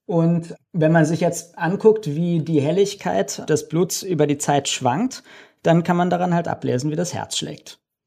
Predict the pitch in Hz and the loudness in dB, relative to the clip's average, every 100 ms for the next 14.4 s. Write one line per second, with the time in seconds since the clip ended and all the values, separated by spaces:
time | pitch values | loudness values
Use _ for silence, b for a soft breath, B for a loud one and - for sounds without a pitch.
0 | _ 131 131 113 - _ - 139 156 165 | _ 0 0 0 -6 _ -2 2 4 6
1 | 170 165 165 147 143 - 170 151 - 143 | 4 6 4 6 4 2 2 2 4 2
2 | 123 - _ 156 139 151 - 135 139 139 | 2 -6 _ 0 0 -2 -4 -4 -2 0
3 | 185 202 202 - 135 135 - 160 240 - | 2 0 0 -2 0 0 0 0 0 -6
4 | B B B B 165 170 165 170 175 226 | B B B B 2 4 6 6 4 2
5 | 247 214 180 156 156 190 262 254 170 151 | 2 4 4 4 2 4 4 4 0 0
6 | 143 135 143 226 - - 170 180 175 170 | -2 0 0 -2 -4 -4 -2 2 2 2
7 | - 170 165 165 185 165 170 170 170 165 | 2 2 2 0 -2 0 0 -2 -6 -6
8 | 156 156 - 170 190 107 - _ _ _ | -4 -4 0 4 4 2 -6 _ _ _
9 | - 123 143 143 143 175 151 131 143 135 | -6 2 4 4 2 -2 0 2 2 2
10 | - - - 135 135 - 143 127 120 - | 2 -2 -8 -4 -4 -4 -6 -4 -6 -8
11 | - - - - 135 139 143 135 131 127 | -10 -8 -8 -2 2 4 4 4 4 2
12 | 123 - - 123 123 135 - 202 208 185 | -4 -6 -8 -10 -8 -8 -2 -2 0 0
13 | 175 180 139 127 127 127 135 135 165 180 | 0 -2 -6 -6 -4 -4 -4 -6 -4 -4
14 | 170 165 - 165 | -2 -2 -2 -2